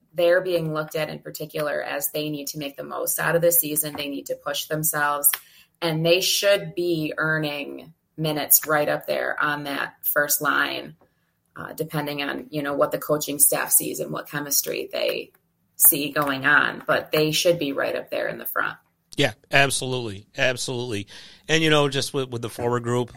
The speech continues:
Speaker 2: looking at it, thank goodness Wally, Daniel Walcott came back.
Speaker 1: I still wanna know what happened there because he signed so late into the summer.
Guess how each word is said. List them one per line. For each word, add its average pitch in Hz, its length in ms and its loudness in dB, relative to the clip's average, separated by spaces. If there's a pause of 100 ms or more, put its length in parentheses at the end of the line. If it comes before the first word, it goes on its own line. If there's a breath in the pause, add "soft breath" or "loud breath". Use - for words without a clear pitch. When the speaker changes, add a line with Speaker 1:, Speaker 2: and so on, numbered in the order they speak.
Speaker 2:
looking 123 280 0
at 123 180 8
it, 123 200 4 (840)
thank 196 200 0
goodness 165 460 4 (180)
Wally, 123 380 8 (140)
Daniel 127 320 4
Walcott 117 500 4
came 117 200 0
back. 95 300 -8 (1500 loud breath)
Speaker 1:
I 330 300 6
still 311 440 10
wanna 285 220 8
know 269 180 8
what 262 180 8
happened 269 500 6
there 170 340 4
because 185 380 4
he 240 160 -2
signed 247 600 6
so 262 520 8
late 247 320 6
into 214 200 -4
the 202 100 -6
summer. 208 580 2